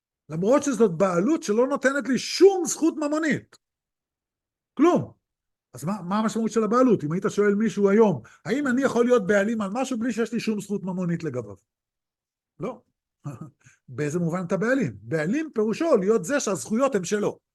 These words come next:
זה נקרא להיות בעלים. אז איך יכול להיות שאני בעלים בלי שיש לי שום זכות? התשובה, כי בתפיסה ההלכתית, בניגוד לתפיסה המשפטית המקובלת, בתפיסה ההלכתית שאני אומר שאני בעלים על דבר כלשהו, אני בעצם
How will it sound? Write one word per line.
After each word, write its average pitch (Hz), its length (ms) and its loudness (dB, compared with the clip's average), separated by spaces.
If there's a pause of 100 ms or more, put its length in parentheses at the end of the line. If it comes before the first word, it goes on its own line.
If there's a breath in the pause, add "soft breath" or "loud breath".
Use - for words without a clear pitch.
(100)
זה 190 140 -4
נקרא 208 200 -4
להיות 214 220 0
בעלים. 240 300 2 (2000)
אז 131 80 -10
איך 175 100 -4
יכול 208 180 0
להיות 226 120 4
שאני 220 240 2
בעלים 220 420 2
בלי 226 120 -2
שיש 220 180 -2
לי 233 80 -2
שום 220 200 -2
זכות? 196 380 -4 (800)
התשובה, 175 600 0 (160)
כי - 80 -10
בתפיסה 165 400 -6
ההלכתית, 233 760 2
בניגוד 170 340 -4
לתפיסה 196 360 -4
המשפטית 170 500 -8
המקובלת, 156 600 -6 (360 soft breath)
בתפיסה 185 300 -2
ההלכתית 285 360 0
שאני 226 200 -4
אומר 254 160 -4
שאני 254 280 -4
בעלים 226 520 0
על 247 120 0
דבר 196 400 0
כלשהו, 247 600 0 (320 soft breath)
אני 180 140 -2
בעצם 262 280 0